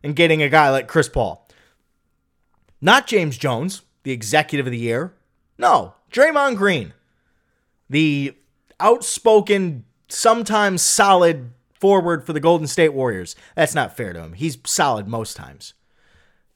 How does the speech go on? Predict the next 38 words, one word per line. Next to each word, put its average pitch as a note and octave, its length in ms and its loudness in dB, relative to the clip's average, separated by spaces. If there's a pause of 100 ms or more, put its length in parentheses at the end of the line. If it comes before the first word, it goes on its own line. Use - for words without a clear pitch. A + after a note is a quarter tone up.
(100)
And E3+ 120 2
he's G3 180 2
gonna G#3+ 160 6
be, D3+ 360 -2
eh, C3 220 -10
you D#3 140 -12
know, A2 180 -10 (120)
there E3 320 0
are F3+ 100 4
certain F3+ 300 -2
guys C#3 260 -2
that C#3 80 -10
you A#2+ 80 -10
just A#2 200 -10
look C3 200 -2
at D3 180 0
and B2+ 120 -12
say, A2+ 160 -6
"This C#3 180 -4
guy's A#2 260 -4
gonna A#2+ 180 -8
be A#2 200 -10
an G2+ 80 -8
outstanding A#2 720 -6
analyst." A#2 500 -10 (640)
Draymond D#3 440 0
Green A#2+ 480 -8
is G#2 420 -10 (120)
that A2+ 300 -6
guy. D#2 220 -12
He C3+ 220 -8
is A#2+ 100 -6
gonna B2+ 140 -8
be A2+ 120 -10
the G#2 100 -10
next A#2 280 -8
great A#2 220 -8
analyst, F#2+ 520 -14